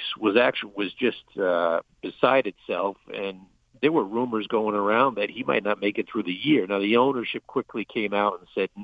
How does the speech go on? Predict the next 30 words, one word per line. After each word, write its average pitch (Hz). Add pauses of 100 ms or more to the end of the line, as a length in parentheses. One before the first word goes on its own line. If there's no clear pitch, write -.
"We're 104
not 104
making 95
a 82
change." 110 (680)
And 101
to -
Adam's 170
credit, 127 (540)
he 147
did 156
a 127
good 127
job 120
the 101
second 107
half 104
of 92
the 90
year. 104
They 104
won 113
s-, -
six -
out 110
of 92
eight 92
games 113
to 95
finish 98